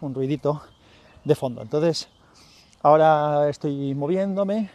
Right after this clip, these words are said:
mientras voy grabando, y, eh, antes iba en contra del viento, ahora voy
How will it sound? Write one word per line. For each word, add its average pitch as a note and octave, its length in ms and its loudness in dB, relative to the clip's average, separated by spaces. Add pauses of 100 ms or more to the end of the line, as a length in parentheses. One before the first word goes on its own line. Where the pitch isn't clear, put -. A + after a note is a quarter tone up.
mientras C3 500 -8 (320)
voy C3+ 160 -4
grabando, G#3+ 540 -2 (880)
y, F3 240 2
eh, C#3 240 -4 (800)
antes C#3 280 -10
iba C#3+ 140 -6
en C3+ 80 -8
contra C3+ 240 -8
del D3 80 -6
viento, F3+ 220 -6
ahora B2+ 100 -6
voy A#2+ 180 -10